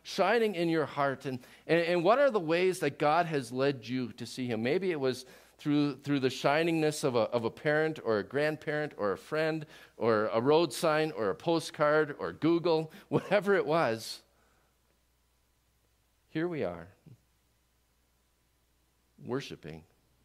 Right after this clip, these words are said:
that same King today. The chances of that happening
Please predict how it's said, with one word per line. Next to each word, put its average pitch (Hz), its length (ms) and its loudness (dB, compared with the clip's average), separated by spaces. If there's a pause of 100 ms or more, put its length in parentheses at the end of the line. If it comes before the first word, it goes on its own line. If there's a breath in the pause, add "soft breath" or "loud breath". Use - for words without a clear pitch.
(760)
that 107 200 -6
same 104 280 -10
King 85 300 -16
today. - 240 -20 (2250)
The 117 100 -6
chances 143 640 -8
of 92 120 -12
that 95 240 -6
happening - 420 -14